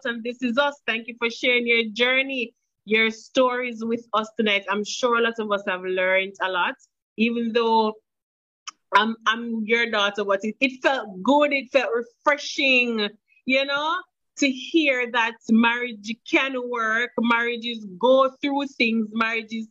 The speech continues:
can survive. And you have said it tonight, how you can survive, the things, some of the practical things that we can do with our partners, you know, to make our marriages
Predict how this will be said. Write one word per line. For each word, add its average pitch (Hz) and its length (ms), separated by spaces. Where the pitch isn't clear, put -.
can 262 280
survive. 226 880
And 214 280
you 202 300
have 196 240
said 196 300
it 175 180
tonight, 170 460
how 233 160
you 214 160
can 196 340
survive, 180 480
the 180 220
things, 202 420
some 240 120
of 220 60
the 233 60
practical - 520
things 233 300
that 202 200
we 220 160
can 202 340
do 262 340
with 214 180
our 180 200
partners, 165 520
you 202 100
know, 202 220
to 240 80
make 214 240
our 214 100
marriages 180 500